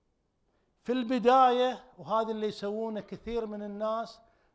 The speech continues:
اول ما يتدرب راح ذبح روحه وثاني يوم ما يقدر يقوم. ابتدي مثل التعليم،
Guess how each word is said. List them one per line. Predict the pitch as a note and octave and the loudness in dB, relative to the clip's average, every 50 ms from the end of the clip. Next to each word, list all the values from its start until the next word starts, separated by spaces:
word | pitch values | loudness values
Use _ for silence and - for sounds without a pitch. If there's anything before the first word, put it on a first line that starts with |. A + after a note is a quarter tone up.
| _ - | _ -4
اول | A#3 A#3+ B3 A#3 A#3+ A3+ A3 G#3 | -2 -2 0 2 2 2 2 2
ما | G3+ G#3 G#3 | 0 0 0
يتدرب | G#3 G3+ F3 E3+ E3+ A3+ A#3+ A#3+ A#3+ A#3+ A3+ F#3+ G3+ | -2 -4 -4 0 0 2 2 2 2 2 2 2 4
راح | G#3+ G3+ - - | 2 2 2 0
ذبح | F3+ A#3 G3+ A#3 - - | -4 -2 0 0 0 0
روحه | G#3+ A#3 A#3+ A3+ - A#3 B3 | 0 -2 -2 -2 -2 -2 -4
وثاني | A3+ - G#3+ G#3+ G#3 G#3+ | -2 -2 -2 -2 -2 -2
يوم | A3+ A3 G#3 | -4 -4 -2
ما | G#3 G#3+ | 0 -2
يقدر | G3+ F#3+ F#3 F#3 F3+ | -2 0 -2 -2 -4
يقوم. | E3 D#3 D#3 C#3+ C3+ - _ _ _ _ _ _ _ _ _ _ _ _ _ _ _ _ B3+ | -4 -6 -8 -10 -12 -16 _ _ _ _ _ _ _ _ _ _ _ _ _ _ _ _ -8
ابتدي | C4+ C4 F3 - - - A#3+ B3 G#3 A#3+ C4 C4+ C4+ C4+ C4+ C4 - _ _ _ _ _ _ _ - F3 | -8 -8 -8 -12 -12 -8 -6 -6 -4 -4 -4 -4 -4 -6 -8 -12 -18 _ _ _ _ _ _ _ -12 -10
مثل | A3+ A#3+ - B3+ | -10 -8 -6 -8
التعليم، | B3 A3+ - - - - F#3+ - D#3+ F3+ F#3 F3+ D#3 C3+ C3 | -8 -8 -8 -10 -8 -8 -8 -6 -6 -8 -8 -8 -8 -10 -14